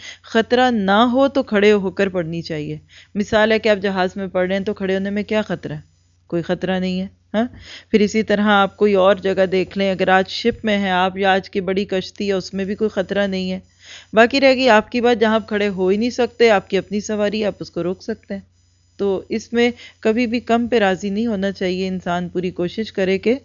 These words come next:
جہاں تک بھی کھڑا ہو سکے، کھڑا ہو کے نماز پڑھے۔ اور پھر یہ جمع کا بھی تو اللہ نے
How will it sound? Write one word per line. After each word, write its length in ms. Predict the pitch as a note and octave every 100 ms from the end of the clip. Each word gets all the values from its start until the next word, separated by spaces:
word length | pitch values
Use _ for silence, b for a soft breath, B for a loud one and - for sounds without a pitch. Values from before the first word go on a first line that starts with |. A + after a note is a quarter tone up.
| -
جہاں 200 | F#3 F#3
تک 280 | F#3 F#3 E3
بھی 160 | G3 A#3 B B B _
کھڑا 240 | - F3+ F#3
ہو 140 | F#3+
سکے، 320 | F3+ F#3 F#3
کھڑا 300 | F3+ F3 F3+
ہو 120 | F3
کے 140 | E3 F3+
نماز 360 | E3+ E3 E3+
پڑھے۔ 220 | - F#3+ A#3+
اور 120 | A#3 A#3 B B
پھر 140 | - B3+
یہ 160 | A3+
جمع 320 | G3 G3 G#3+ A#3+
کا 120 | A#3+
بھی 140 | G#3+
تو 120 | G#3
اللہ 240 | G3 F#3 F#3
نے 140 | F#3